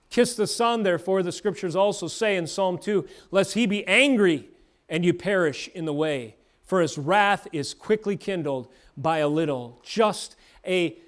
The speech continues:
sideways glance, a marginal word, a whisper of your reverence is worthy of hellfire because our Messiah is that worthy that powerful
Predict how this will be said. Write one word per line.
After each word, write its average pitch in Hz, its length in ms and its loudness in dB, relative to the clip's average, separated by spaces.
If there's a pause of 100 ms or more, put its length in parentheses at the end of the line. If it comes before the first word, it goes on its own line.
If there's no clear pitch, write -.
sideways 202 680 2
glance, 170 640 -6 (280)
a 175 80 -2
marginal 190 720 2
word, 165 480 -4 (400)
a 165 220 0
whisper 190 580 2
of 165 100 2
your 165 160 0
reverence 143 540 -4
is 135 240 -12
worthy 175 380 0
of 127 100 -6
hellfire 143 560 -4
because 143 540 -6 (100)
our 170 240 -2
Messiah 143 640 -2 (280)
is 127 180 -10
that 165 200 -4
worthy 139 480 -4 (300)
that 160 360 -2
powerful 139 580 -4